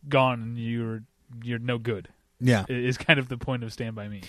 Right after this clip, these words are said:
Speaker 2: That scene where Kiefer Sutherland turns into a vampire is pretty rough.
Speaker 1: In Stand By Me?
Speaker 2: Yeah.
Speaker 1: Yeah, yeah.
Speaker 2: And then Corey Feldman has to, like, stop him.
Speaker 1: Whew.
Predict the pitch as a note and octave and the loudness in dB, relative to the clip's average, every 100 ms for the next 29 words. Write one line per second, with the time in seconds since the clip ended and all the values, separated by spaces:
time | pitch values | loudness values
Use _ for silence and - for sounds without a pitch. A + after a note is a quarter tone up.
0 | - - D3+ F3+ E3 C3+ C#3+ C3+ B2 A#2+ | 0 4 8 10 8 6 4 2 4 4
1 | A#2 A2+ G#2+ A#2 G#2+ G#2+ G2 F#2+ G2 G2 | 6 6 6 4 4 4 4 2 2 2
2 | G2+ F#2+ F2+ G2+ F#2 F#2+ F#2 - - _ | 2 2 0 0 2 2 0 -6 -16 _
3 | _ _ D3+ C3+ C#3 B2+ B2 B2+ B2+ - | _ _ -4 0 0 0 0 -2 -4 0
4 | A2+ F#2+ - A#2+ A2+ - _ - G#2+ G#2 | 2 2 -2 -2 -2 -6 _ -16 -10 2
5 | A2+ A2 G#2+ - - A#2 A2 A2 G2+ G2+ | 6 6 4 0 4 4 6 4 4 4
6 | F#2+ - F#2 F#2 F#2+ E2+ F#2+ F2+ _ - | 2 0 -2 -2 -2 -2 -2 -4 _ -14
7 | A#2+ G#2+ | -12 -12